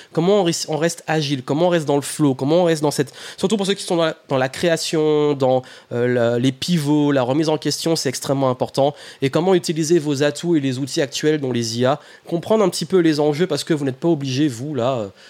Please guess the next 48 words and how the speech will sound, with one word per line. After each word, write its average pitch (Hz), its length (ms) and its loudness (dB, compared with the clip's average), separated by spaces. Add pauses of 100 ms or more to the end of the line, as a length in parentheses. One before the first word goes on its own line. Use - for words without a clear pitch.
(220)
il - 40 -4
y - 20 2
a, - 40 2
il 113 40 -4
y 123 60 0
a 131 60 0
ce - 100 -6
truc 180 280 -4
de, 135 460 2 (800)
de 123 200 0
vouloir 131 420 2
la, 117 260 -2
la 123 140 0
méritocratie 156 760 0
parce 143 200 -4
qu'on - 100 -6
n'utilise 143 320 -4
pas 151 140 0
les 139 100 2
bons 135 240 0
outils. 165 300 -2 (420)
Mais 131 160 2
c'est - 220 -2
bête 143 380 -2
pour 135 100 2
moi. 127 160 2
Aujourd'hui, 131 320 0
on 139 40 0
a 123 40 2
des 123 100 0
super 147 380 0 (100)
outils. 165 320 0 (300)
Et 135 60 4
plutôt 175 140 0
que 170 40 -2
de 160 120 2
les 151 100 4
voir 156 240 -2
comme 143 160 0
des 131 200 2
ennemis 151 260 2
ou 151 40 2
des 123 80 -6
choses 151 160 -2
qui - 120 -4
vont 123 120 -2
vous 123 160 -4
remplacer, 127 540 0